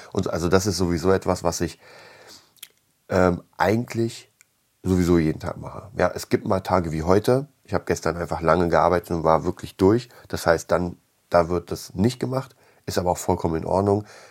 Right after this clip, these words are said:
Ich habe mir jetzt wirklich das Ziel gesetzt, auch mal Tage zu nehmen, wo ich sage, „Ey, gar kein Problem.“ Und dass mich das nicht komplett wieder rausbringt. Früher war das so, wenn ich einen Tag meinen Workflow verloren hab, dann, ah, dann war ich sauer und dann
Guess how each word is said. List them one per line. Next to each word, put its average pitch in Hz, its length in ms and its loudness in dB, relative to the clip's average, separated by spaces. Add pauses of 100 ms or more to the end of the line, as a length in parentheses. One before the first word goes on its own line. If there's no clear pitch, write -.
(120)
Ich - 80 -10
habe 92 120 -6
mir 90 60 0
jetzt 85 140 -2
wirklich 87 300 -4
das - 180 -14
Ziel 90 220 -8
gesetzt, 87 460 -4 (580)
auch 87 140 -6
mal 90 160 2
Tage 87 360 0
zu - 160 -12
nehmen, 82 200 -6
wo 82 60 -4
ich 80 80 -10
sage, 80 260 -6
„Ey, 92 240 -4 (100)
gar 82 160 -6
kein 85 200 -8
Problem.“ 87 380 -4
Und 90 240 -4 (680)
dass 95 260 -4
mich 90 180 -6
das 92 200 0
nicht - 140 -8
komplett 82 360 -2
wieder 80 200 2
rausbringt. 76 640 0
Früher 85 300 0
war 85 140 2
das 80 100 -12
so, 87 80 -8
wenn 80 120 -4
ich - 120 -12
einen 85 140 -6
Tag 85 260 0 (360)
meinen 80 260 0
Workflow 85 320 0
verloren 85 440 2
hab, 87 180 0
dann, 78 240 -4
ah, 80 400 -4
dann 78 180 -4
war 85 140 4
ich 80 120 -8 (140)
sauer 85 440 0
und 80 180 -6
dann 80 260 -8